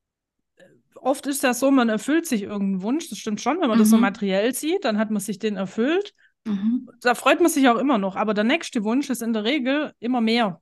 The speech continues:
Speaker 2: Ja, genau.
Speaker 1: Also man bleibt jetzt nicht dabei. Man erfüllt sich heute,
Speaker 2: Mhm.
Speaker 1: wenn wir es auf Handtaschen lassen,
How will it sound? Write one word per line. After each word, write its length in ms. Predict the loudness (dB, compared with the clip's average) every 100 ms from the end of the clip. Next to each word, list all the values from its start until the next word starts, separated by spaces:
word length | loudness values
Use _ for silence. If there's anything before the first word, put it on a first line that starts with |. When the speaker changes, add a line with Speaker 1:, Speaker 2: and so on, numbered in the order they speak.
| _ _ _
Speaker 2:
Ja, 160 | 0 6
genau. 480 | 6 6 2 -4 _ _ _ _
Speaker 1:
Also 160 | 0
man 100 | 0
bleibt 260 | 2 0 0
jetzt 120 | -6
nicht 140 | -10 -10
dabei. 280 | -8 -6
Man 140 | -4 -4
erfüllt 280 | -2 -2 -2
sich 160 | 0
heute, 240 | 2 4 4
Speaker 2:
Mhm. 40 |
Speaker 1:
wenn 100 | 2
wir 80 | 0
es 80 | -2
auf 160 | -2
Handtaschen 480 | -2 -2 -2 -2 -2
lassen, 280 | -2 -2